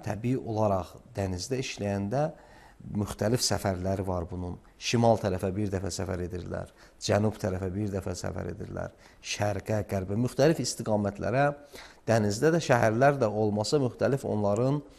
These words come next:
müəyyən yerləri var, müəyyən, e, iş yerləri vardır. E, bunların hərəsi bir səfər sayılır bunun üçün. Misal üçün, bu dediyim hazırda məşhur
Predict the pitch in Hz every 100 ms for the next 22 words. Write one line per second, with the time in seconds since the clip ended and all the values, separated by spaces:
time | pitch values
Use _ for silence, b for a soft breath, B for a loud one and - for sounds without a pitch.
0 | B B B - 101 101 127 135 110 101
1 | 98 113 120 101 95 98 95 117 127 135
2 | B B B - 95 165 - - 98 87
3 | 87 85 85 87 92 95 - - B B
4 | B B B B B - - - - _
5 | _ - 143 160 160 165 196 160 117 131
6 | 127 - 147 151 - 104 113 107 - 90
7 | 87 87 85 82 82 80 - 95 92 _
8 | - - 190 170 135 - 95 - 120 135
9 | 127 120 123 139 113 107 101 110 131 107
10 | -